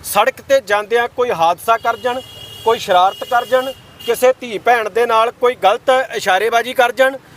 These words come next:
ਉਹਨਾਂ ਤੇ ਕੋਈ ਪਰਚਾ ਨਹੀਂ, ਕੋਈ ਗੱਲ ਨਹੀਂ। ਹਰਜਿੰਦਰ ਸਿੰਘ ਹੁਣਾਂ ਨੇ ਹੁਣੇ ਕਿਹਾ ਵੀ ਰੇਲਵੇ ਸਟੇਸ਼ਨ ਤੇ ਭੰਨ ਤੋੜ ਹੋਈ।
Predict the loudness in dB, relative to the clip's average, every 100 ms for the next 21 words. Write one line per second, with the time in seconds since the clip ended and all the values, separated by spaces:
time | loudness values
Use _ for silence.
0 | -4 0 2 2 0 0 -2 0 0 0
1 | 0 0 2 2 4 2 -2 -4 -10 -20
2 | -20 -20 -2 0 0 -2 0 0 2 0
3 | 0 0 0 2 2 2 0 -2 -6 -20
4 | -20 -20 -20 -20 -20 -20 -2 0 2 0
5 | 0 -2 -2 -4 -6 -2 -2 0 -2 -2
6 | -2 0 -2